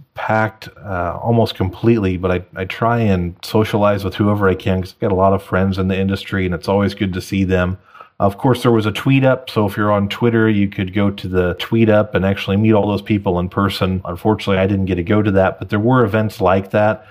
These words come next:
And yeah, it is a pretty large social event. You know, it's a very small industry, and a lot of us all know each other, so it's kind of a good time that when we have extra time, which is usually very limited, to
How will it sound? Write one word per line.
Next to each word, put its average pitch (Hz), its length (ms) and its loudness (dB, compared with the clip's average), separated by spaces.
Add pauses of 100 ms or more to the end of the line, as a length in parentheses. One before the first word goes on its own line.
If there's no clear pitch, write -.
(240)
And 113 220 0
yeah, 165 280 0
it - 60 2
is 175 240 2
a 117 80 0
pretty - 340 -4
large 135 340 0
social 165 460 0
event. 87 480 -4
You 101 120 -4
know, 110 180 0
it's 104 140 -8
a 98 60 -2
very 120 520 0
small 117 560 2
industry, 131 540 0
and 101 80 2
a 92 40 0
lot 104 220 4
of 113 100 2
us 117 240 -2 (200)
all 101 260 0
know 104 240 4
each 120 180 0
other, 127 240 0
so 98 260 0
it's 98 140 -4
kind 120 220 -2
of 101 80 -2
a 95 60 -2
good 104 240 -4
time 110 380 0
that 90 260 0 (420)
when 101 180 2
we 98 140 2
have 117 520 -4
extra 113 320 -4
time, 113 380 2
which 104 180 -2
is 95 140 -4
usually 104 260 -2
very 101 220 2
limited, 104 500 0
to 85 240 -4